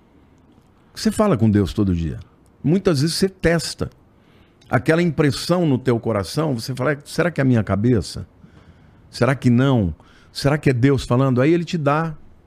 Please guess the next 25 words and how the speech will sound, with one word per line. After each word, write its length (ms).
várias 600
confirmações. 920
Ele 160
levanta 360
uma 120
pessoa 400
que 160
você 260
nunca 260
falou 240
nada 220
daquilo, 400
ele 100
te 160
deu, 300
"Ó, 160
Deus 300
me 80
mandou 280
dizer 380
isso, 340
isso, 220
isso", 100
confirma 540
aquilo. 340